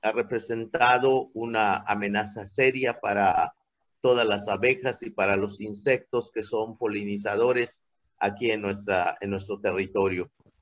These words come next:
Entonces esto, pues, la verdad es que nos empezó a preocupar. Después, eh, vimos que llegó otra empresa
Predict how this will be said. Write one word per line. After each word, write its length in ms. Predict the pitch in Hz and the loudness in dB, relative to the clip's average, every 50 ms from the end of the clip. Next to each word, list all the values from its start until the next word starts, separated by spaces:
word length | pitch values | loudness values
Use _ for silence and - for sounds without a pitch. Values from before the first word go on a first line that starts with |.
| _ _ _ _ _ _ | _ _ _ _ _ _
Entonces 640 | - 107 107 101 117 131 131 127 131 131 117 - - | -8 -8 -4 0 0 0 0 0 -2 -4 -4 -2 0
esto, 600 | 117 117 113 - _ 131 123 120 117 - - - - | -2 -2 -2 -2 _ 2 2 4 2 2 -2 -2 0
pues, 360 | 113 98 - - - - _ - | 0 0 0 -2 -10 -20 _ -4
la 160 | 104 107 98 | -2 0 0
verdad 400 | 98 101 101 113 120 123 117 107 | 0 0 2 2 2 4 4 2
es 200 | 113 113 - - | 0 -2 -2 -2
que 140 | - 117 107 | 0 0 0
nos 300 | 104 95 - - - - | 0 -4 -8 -10 -12 -12
empezó 460 | 107 104 101 101 101 98 - 123 113 | -10 -8 -6 -6 -6 -4 -2 0 0
a 120 | 110 110 - | 0 0 0
preocupar. 680 | 107 107 101 98 104 101 98 - 104 98 95 90 - _ _ _ _ _ _ _ _ - | 0 0 0 -2 -4 -6 0 2 4 4 4 2 -4 _ _ _ _ _ _ _ _ -4
Después, 800 | 104 107 107 - - - 131 139 156 156 151 - - - _ _ _ _ | -2 -2 -2 -2 0 4 6 6 6 4 2 -2 -16 -20 _ _ _ _
eh, 180 | 104 104 101 101 | -2 0 0 0
vimos 480 | 101 110 127 135 135 131 127 127 - - | 0 -2 -4 -4 -4 -6 -8 -8 -8 -2
que 480 | - 120 107 104 101 95 92 - - - _ _ _ - | 0 2 4 4 4 4 2 0 -2 -8 _ _ _ -14
llegó 580 | 101 98 107 104 101 113 127 131 143 143 - - | -4 -2 -2 0 2 2 4 4 4 2 0 -2
otra 680 | 104 120 113 - - 117 113 110 104 98 95 92 - - | -2 -2 -2 -2 0 4 6 6 6 6 6 4 2 -2
empresa 760 | 107 104 104 101 - 139 131 135 135 - 147 156 190 - - | -8 -8 -6 -2 2 2 2 2 4 2 2 0 0 -2 -12